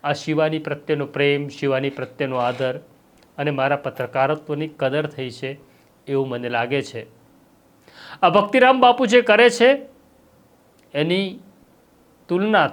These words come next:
થઈ શકે તેમ નથી, કારણ કે તે અદ્ભુત કામ કરે છે એવા મનોદિવ્યાંગ મહિલાઓને જીવાડવાનું કે જેમને પરિવાર ત્યજી દે છે. બસ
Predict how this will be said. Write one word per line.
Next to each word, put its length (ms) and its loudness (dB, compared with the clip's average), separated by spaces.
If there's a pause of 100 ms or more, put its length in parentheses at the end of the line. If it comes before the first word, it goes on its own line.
થઈ 160 2
શકે 300 0
તેમ 260 -2
નથી, 260 -6
કારણ 220 0
કે 100 -2
તે 120 -4
અદ્ભુત 400 -4
કામ 260 -4
કરે 260 -10
છે 200 -18 (600)
એવા 320 4
મનોદિવ્યાંગ 760 -2
મહિલાઓને 500 0
જીવાડવાનું 600 -2 (280)
કે 140 -4
જેમને 380 -4
પરિવાર 520 0
ત્યજી 360 -6
દે 180 -6
છે. 200 -14 (1800)
બસ 180 4